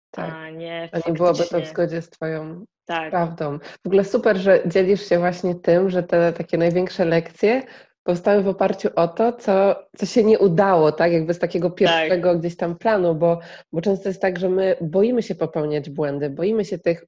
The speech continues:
Speaker 1: porażek, tak? E, i właśnie wydaje nam się, że czegoś chcemy, to się nie udaje i my się po prostu wtedy, no, załamujemy.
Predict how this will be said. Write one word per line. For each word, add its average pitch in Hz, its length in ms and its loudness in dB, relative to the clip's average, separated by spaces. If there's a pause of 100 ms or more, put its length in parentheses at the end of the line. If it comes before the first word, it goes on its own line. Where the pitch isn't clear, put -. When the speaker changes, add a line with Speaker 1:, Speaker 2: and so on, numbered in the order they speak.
Speaker 1:
porażek, 180 640 0
tak? 156 300 -8 (400)
E, 175 240 2 (100)
i 185 160 -2
właśnie 180 300 -4
wydaje 175 260 0
nam 175 140 0
się, 185 100 -6
że 160 100 -16
czegoś 170 320 -6
chcemy, 165 440 -6
to 175 100 -12
się 170 160 -8
nie 165 120 -4
udaje 160 460 -4
i 170 120 -10
my 175 80 -10
się 165 120 -16
po - 40 -20
prostu 170 220 -20
wtedy, 180 320 -6 (340)
no, 180 280 -4
załamujemy. 180 800 -4